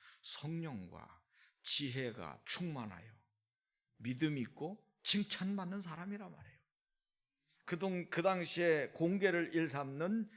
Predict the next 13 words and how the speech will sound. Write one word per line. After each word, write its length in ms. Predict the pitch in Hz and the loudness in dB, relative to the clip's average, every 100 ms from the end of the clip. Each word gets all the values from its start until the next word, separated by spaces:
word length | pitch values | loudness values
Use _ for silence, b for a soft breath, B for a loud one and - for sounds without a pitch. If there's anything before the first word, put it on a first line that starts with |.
| B - | B -16
사-, 260 | - - 135 | -12 -12 -10
사람으로 540 | - 143 143 131 139 | -2 2 2 2 0
선택됐고 960 | 170 - 202 165 - 120 - 165 226 B B B B B | 0 -2 -2 -4 -4 -10 -6 -6 -6 B B B B B
목회자가 960 | 117 151 - 165 156 147 160 202 226 - _ | -4 -2 4 4 6 2 2 2 -2 -12 _
결국 440 | - 127 123 117 _ | -2 -2 -2 -6 _
사도들이 720 | - 190 196 170 135 123 156 | -6 -4 0 0 -2 -4 -6
기도하고 580 | 151 143 127 113 101 147 | -4 -4 -2 -2 -2 -4
말씀 440 | 160 127 117 139 123 | -4 -4 -6 -6 -6
전하는 340 | 120 113 107 | -4 -2 -4
일에 180 | 107 - | -4 -4
전무하도록 800 | 143 147 170 147 123 156 202 B B B - | 0 2 2 -2 -2 -2 -2 B B B -8
맡겨주고 720 | 113 131 - 160 117 131 180 | -6 -4 0 -2 0 -6 -6
자기네들은 680 | 131 120 143 117 135 233 | -6 -4 -2 -2 0 0